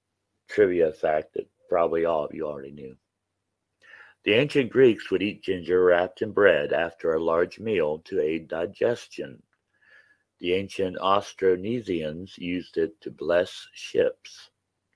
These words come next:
Okay, and I'll go over this list, and many of these, amazingly, are the same for everything I've covered so far. The mint, the, the cinnamon, and now the ginger. So you'll see,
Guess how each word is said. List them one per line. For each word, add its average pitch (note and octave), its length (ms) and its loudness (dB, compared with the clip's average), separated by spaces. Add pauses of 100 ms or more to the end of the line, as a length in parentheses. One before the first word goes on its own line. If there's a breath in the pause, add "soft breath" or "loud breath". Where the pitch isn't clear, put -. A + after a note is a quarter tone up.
(180)
Okay, B2 580 8
and A2+ 120 4
I'll D3+ 140 8
go C#3+ 180 12
over A#2 160 6
this G2+ 300 2
list, G2+ 400 6
and G2 240 -6
many F#3 320 4
of D#3+ 100 6
these, A#2+ 560 4 (140)
amazingly, G#2 1000 2 (580 soft breath)
are A2 200 8
the A2 160 2
same C3+ 440 2
for G#2+ 160 2
everything B2+ 520 2
I've A#2+ 200 -2
covered A2 420 2
so G2 260 -2
far. F#2+ 420 0
The D#2 140 -4
mint, G2+ 580 -6 (680 soft breath)
the, F2 460 4 (180)
the D#2+ 200 -4
cinnamon, A#2 760 0 (360)
and F#2 160 -10
now G2+ 220 0
the F#2+ 140 -2
ginger. A2+ 680 -2 (800)
So - 120 -6
you'll G2 280 0
see, G#2 500 -2